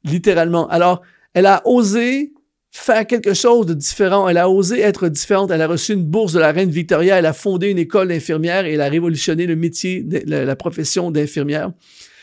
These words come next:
parce qu'elle a osé être différente. Alors, pour toi et moi, qu'est-ce que ça veut dire aujourd'hui ?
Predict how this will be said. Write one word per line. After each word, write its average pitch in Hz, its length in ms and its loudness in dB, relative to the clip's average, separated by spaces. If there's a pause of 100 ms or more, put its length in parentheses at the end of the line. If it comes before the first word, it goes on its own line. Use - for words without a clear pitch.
(140)
parce 190 240 2
qu'elle 196 400 2
a - 160 0
osé 185 400 0
être 170 240 0
différente. 139 380 0
Alors, 165 260 0
pour 226 160 -6
toi 285 220 2
et - 20 0
moi, 214 240 0
qu'est-ce 240 220 -6
que 208 80 -6
ça 202 140 -2
veut 196 120 -2
dire 196 200 -4
aujourd'hui ? 143 420 -8